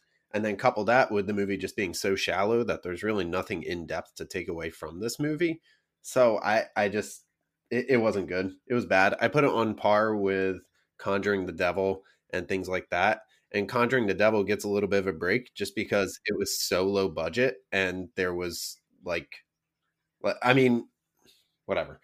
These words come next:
Those kind of movies have their flaws. This movie was a little bit bigger budget. It had more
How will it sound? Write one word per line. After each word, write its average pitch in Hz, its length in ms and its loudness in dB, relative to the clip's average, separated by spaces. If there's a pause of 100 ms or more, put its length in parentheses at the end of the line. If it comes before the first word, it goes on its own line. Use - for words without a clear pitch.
(300)
Those 143 160 4
kind 151 100 4
of 127 80 6
movies 117 240 2
have 113 160 2
their 95 100 0
flaws. 95 360 -2 (220)
This 147 180 4
movie 131 280 10
was 110 360 4
a 110 80 4
little 104 220 2
bit 104 180 -4
bigger 104 220 0
budget. 98 360 0
It 101 80 -2
had 110 320 0
more 101 440 0